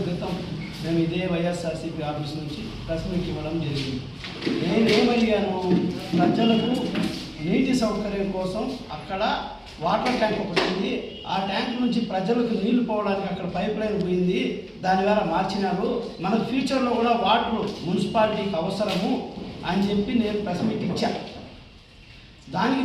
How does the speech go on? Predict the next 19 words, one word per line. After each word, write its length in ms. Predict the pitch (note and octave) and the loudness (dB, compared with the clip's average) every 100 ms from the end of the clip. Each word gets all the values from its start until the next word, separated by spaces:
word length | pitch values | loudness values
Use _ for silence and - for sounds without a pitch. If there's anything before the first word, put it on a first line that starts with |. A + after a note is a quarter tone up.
| G#3+ | 0
కొంతమంది 360 | A3 G#3+ A#3 G#3+ | 0 0 0 2
గుమ్మడికాయలు 500 | G3 A#3 A#3 A#3 A3+ G#3+ | 2 2 4 4 4 2
దొంగలంటే 400 | G#3 G#3 G3 F3 | 0 -2 -2 0
భుజాలు 300 | F3 G3+ G#3 G3 | 0 2 2 2
తరుగుతున్నట్టు 600 | F#3+ F3 E3+ E3 E3 D#3+ D#3 D3+ - - - - G3+ | 0 0 0 0 -2 -2 -2 -4 -6 -12 -14 -4 2
దాని 220 | B3+ C#4+ | 2 2
గురించి, 220 | D4+ D#4+ B3+ | 0 2 2
ఆ 20 | G#3+ | 4
వాటర్ 300 | B3+ C4 C4 | 4 2 0
ట్యాంక్ 240 | C4 A#3 B3 | 0 0 2
గురించి, 280 | B3+ B3+ C4 A#3 | 2 0 0 2
వాటర్ 280 | B3 - - | 2 2 0
పైప్ 200 | C4 C#4 | 2 2
లైన్ 160 | C4+ C4 - | 4 4 2
గురించి 220 | B3+ - A#3+ | 0 2 2
మాట్లాడాల్సింది 600 | A3+ A#3 A3+ A3 A3+ G3+ G3 | 0 2 2 2 0 0 0
పోయి 320 | F#3+ F3+ F3 F3+ F3+ F3+ - - - D#3+ | 0 2 0 0 -2 -4 -8 -14 -10 0
నా 80 | A3 A3+ | 2 4
వ్యక్తిగత 400 | - C4+ C4 | 2 2 2